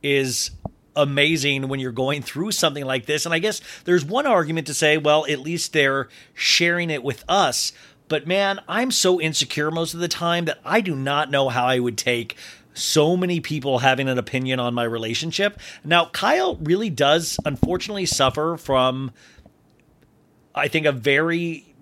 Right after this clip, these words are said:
a big self-esteem. Now, I was completely on Kyle's side through all of that, the Hannah stuff, and I just did not like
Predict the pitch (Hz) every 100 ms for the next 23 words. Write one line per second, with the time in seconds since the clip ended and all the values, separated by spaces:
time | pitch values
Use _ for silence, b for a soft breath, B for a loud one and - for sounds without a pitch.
0 | - 135 117 - 156 160 139 - 143 123
1 | 131 - 120 101 101 123 131 156 170 156
2 | - 147 - 233 277 277 226 202 180 147
3 | 147 143 123 131 123 120 117 B B B
4 | - 151 143 151 151 135 131 131 127 131
5 | 107 135 135 151 - 165 160 - 135 127
6 | 127 135 - 156 156 156 139 123 127 110
7 | -